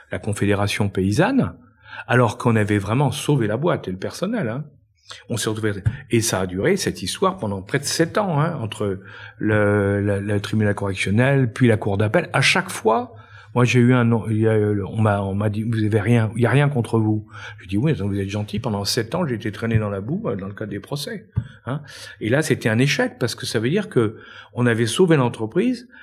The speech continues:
on était tellement concentré là-dessus qu'on n'avait pas fait attention à expliquer aux actionnaires ce qu'on était en train de faire. Donc oui, on était coupable d'une certaine manière, vous voyez.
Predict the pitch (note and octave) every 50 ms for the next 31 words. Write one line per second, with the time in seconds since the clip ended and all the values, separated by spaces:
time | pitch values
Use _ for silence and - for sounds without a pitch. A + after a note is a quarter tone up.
0 | - - - - B2 A#2+ G#2+ - A#2+ A2+ - A3+ A#3 A#3+ G#3+ G#3+ G3 - - C#3+
1 | C#3 - C3+ A#2+ - - A#2 G#2 G2+ F#2+ - - - A3 A3+ - C3 A2+ G#2+ G#2+
2 | G#2 - C3+ C3 - - G#2 G2 - G#2+ G#2 G#2+ - F#3 F#3+ D3 A#2+ A#2 A#2 A2+
3 | - - - A#2+ A2+ A2+ D3 B2+ A2 G#2+ G#2+ G2 - - A2+ A#2+ D3 F#3 A#3 A3
4 | E3 - - - - - - A2+ G#2+ G#2 G#2 A2+ A2 - - D3 D3 - G#3+ B3
5 | B3+ E3 - - - _ _ _ _ - - _ _ _ - A#2+ G#2+ - - G#3
6 | C#4 C#4+ F3+ A2+ - - A2 G#2 A#2 A2+ A2+ C#3 C3+ A2+ A2+ A2+ A2 - A#2 G#2+
7 | - A#2 A#2 C3 D3 F3+ A3+ C4 B3+ F#3+ - A2+ A2+ C#3+ F3